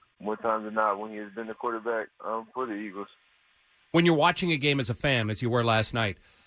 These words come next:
Speaker 2: do you, uh, do you judge the, the quality of the game like we did? We didn't think it was a very good football game. When you were watching it, what were you thinking?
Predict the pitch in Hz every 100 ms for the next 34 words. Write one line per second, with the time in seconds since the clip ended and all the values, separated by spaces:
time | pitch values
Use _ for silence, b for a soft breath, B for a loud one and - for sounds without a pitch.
0 | b 127 139 170 165 143 123 135 151 123
1 | - 156 147 - 139 123 110 104 143 143
2 | 143 139 120 127 139 139 - 151 147 151
3 | 123 202 147 139 123 123 131 120 - 160
4 | - 113 107 104 104 92 - - 135 156
5 | 196 151 151 - 139 143 143 135 143 113
6 | 87 80